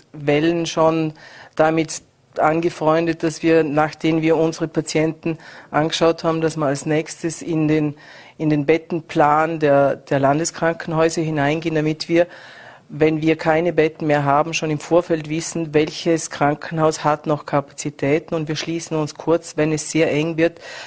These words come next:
dass wir auch entsprechend Vorlaufzeit haben zum, zum zusätzliche Betten aufmachen oder für Überwachungspatienten solche Betten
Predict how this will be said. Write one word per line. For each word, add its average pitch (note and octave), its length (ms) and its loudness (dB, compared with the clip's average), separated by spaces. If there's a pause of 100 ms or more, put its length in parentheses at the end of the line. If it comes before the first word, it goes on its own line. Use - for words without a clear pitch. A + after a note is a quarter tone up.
(100)
dass D#3 180 -2
wir D#3+ 140 6
auch D3+ 80 0
entsprechend D#3 540 -2
Vorlaufzeit D#3 800 0
haben D3 340 0
zum, D#3+ 300 -4 (480)
zum D#3+ 240 -4
zusätzliche E3+ 640 -2
Betten D3 400 -2
aufmachen D#3 600 0
oder D3+ 280 -2
für - 160 -2
Überwachungspatienten D3 1200 0
solche C#3+ 320 -4
Betten C#3+ 440 -4